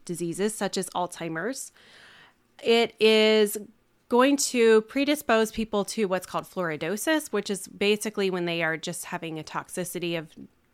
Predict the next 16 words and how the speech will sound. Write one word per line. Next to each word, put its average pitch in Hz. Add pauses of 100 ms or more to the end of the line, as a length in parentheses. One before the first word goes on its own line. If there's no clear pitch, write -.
(140)
fluoride 185
exposure. 247
You 226
get 254
those 226
white 202
spots 202
on 202
your 190
teeth 196
when 196
this 185
is 180
happening 170
to -
you. 175